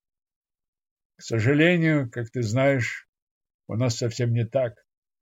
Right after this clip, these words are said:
Наше обучение заточено под жесткий бой. И особенно в последнее время инструкторы стали ограничиваться лишь необходимым, считая, что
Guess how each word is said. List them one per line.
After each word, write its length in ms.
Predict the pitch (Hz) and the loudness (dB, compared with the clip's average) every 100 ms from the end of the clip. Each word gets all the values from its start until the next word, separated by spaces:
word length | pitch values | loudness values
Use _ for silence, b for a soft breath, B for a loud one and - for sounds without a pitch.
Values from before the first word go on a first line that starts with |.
| _ | _
Наше 440 | - 127 131 - 135 | 0 4 4 4 4
обучение 680 | 120 127 120 143 143 131 | 4 2 2 2 4 4
заточено 880 | 110 131 117 143 139 - 135 131 120 - _ | 4 2 2 2 2 2 0 2 0 -4 _
под 200 | 135 120 | 0 0
жесткий 800 | 95 104 127 131 - - - 123 | -2 -2 0 -2 -4 -14 -2 0
бой. 600 | 101 90 98 147 113 - _ _ - | 0 -4 2 4 4 -2 _ _ -2
И 60 | |
особенно 600 | 110 123 113 180 202 180 | 2 2 4 4 4 0
в 60 | 127 | 0
последнее 520 | 135 117 139 127 127 | -2 -2 -2 0 2
время 400 | 120 143 131 123 | 2 2 2 2
инструкторы 640 | 120 113 156 185 - 151 135 | 0 -2 0 0 2 -2 -2
стали 320 | - 156 156 | 0 2 4
ограничиваться 920 | 147 127 139 160 185 - 160 131 165 | 4 4 2 2 -2 -2 -6 -2 0
лишь 280 | 170 175 170 | 2 2 2
необходимым, 960 | 180 175 - 185 156 220 196 151 120 | -2 -2 -2 -2 -2 -2 0 0 -2
считая, 520 | 95 - 123 131 147 | -6 -8 -4 2 2
что 380 | 127 - 127 113 | 2 -4 -4 -4